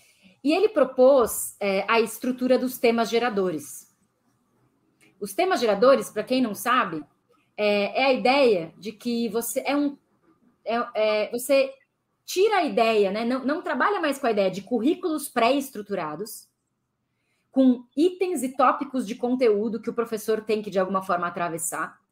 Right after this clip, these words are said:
E você troca isso por um tema gerador,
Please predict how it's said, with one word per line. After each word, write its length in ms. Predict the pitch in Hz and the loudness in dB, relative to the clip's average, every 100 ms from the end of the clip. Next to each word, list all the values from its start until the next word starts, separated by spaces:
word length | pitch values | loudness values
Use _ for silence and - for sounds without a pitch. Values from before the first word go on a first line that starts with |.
| _ _ - - | _ _ -20 -14
E 60 | 220 | -2
você 220 | 254 277 | 0 0
troca 360 | 294 302 - 254 | 4 4 4 4
isso 460 | 262 320 - 190 | 4 2 -2 -4
por 160 | - 285 | 0 0
um 140 | 320 | 0
tema 480 | - - 302 403 415 | -2 4 6 6 0
gerador, 600 | 254 214 214 165 170 302 | 2 2 0 -2 -2 -4